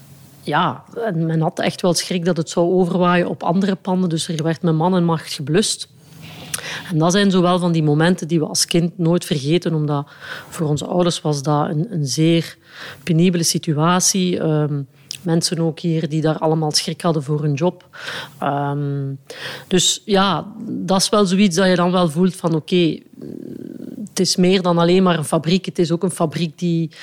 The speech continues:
waar mensen alle dagen naar we-, naar hun werk komen en, en die nu in één keer in as ligt.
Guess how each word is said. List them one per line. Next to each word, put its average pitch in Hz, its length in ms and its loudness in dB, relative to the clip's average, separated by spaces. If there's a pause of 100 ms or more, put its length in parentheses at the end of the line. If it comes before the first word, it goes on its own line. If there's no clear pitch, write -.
(140)
waar 160 160 0
mensen 170 340 2
alle 170 220 2
dagen 165 300 4
naar 147 140 -2
we-, 165 200 -2
naar 160 140 -2
hun 151 120 0
werk 165 280 -2
komen 175 360 2
en, 165 280 -2
en 165 160 -2
die 151 120 0
nu 165 180 2
in 170 80 2
één 165 200 0
keer 170 240 -8
in 208 220 -6
as - 240 -2
ligt. - 320 -4